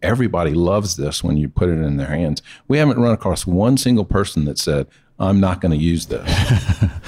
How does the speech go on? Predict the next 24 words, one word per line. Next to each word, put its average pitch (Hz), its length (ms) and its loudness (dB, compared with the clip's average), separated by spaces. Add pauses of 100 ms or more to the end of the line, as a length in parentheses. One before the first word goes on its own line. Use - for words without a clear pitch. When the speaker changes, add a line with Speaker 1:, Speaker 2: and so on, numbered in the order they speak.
(140)
Speaker 1:
So 104 280 0
Speaker 2:
Yeah, 101 60 2
Speaker 1:
it's 113 260 0
been 127 200 0
Speaker 2:
that's 131 120 2
good. - 140 0
Speaker 1:
pretty 113 160 2
incredible 92 580 0
in 73 100 -2
terms 76 320 -4
of 69 80 -6
that. 73 320 -6 (380)
And 101 120 2
the 95 60 2
results 101 500 2
we're 98 140 2
getting 85 440 2
are, 73 440 -6 (140)
are, - 240 -2 (360)
are 69 140 -2
great 82 400 0
as 71 180 -4
well. 82 440 0
Uh, 82 140 -2